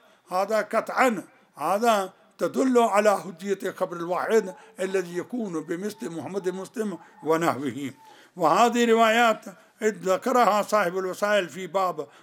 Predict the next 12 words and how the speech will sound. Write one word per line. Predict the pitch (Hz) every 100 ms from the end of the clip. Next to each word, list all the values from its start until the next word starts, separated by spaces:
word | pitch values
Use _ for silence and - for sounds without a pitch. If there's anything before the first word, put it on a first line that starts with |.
| _
إحدى | 165 147 170
عشر، | 185 214 220 202 190 _ _ -
رقم | 175 - 202
الرواية | 196 185 185 196 196 175 143 - _
رقم | 190 202 208
خمستاش، | - 175 175 - - 190 156 135 - _ _
سبعتاش، | - 165 175 214 - 214 202 - - _ _ -
تسعتاش، | 175 - 165 185 240 214 165 - _ _ -
ثلاثة | 165 196 214 220
وعشرين، | 202 190 233 214 190 123 _ _
سبعة | - 226 226 180
وعشرين، | 208 190 202 208 180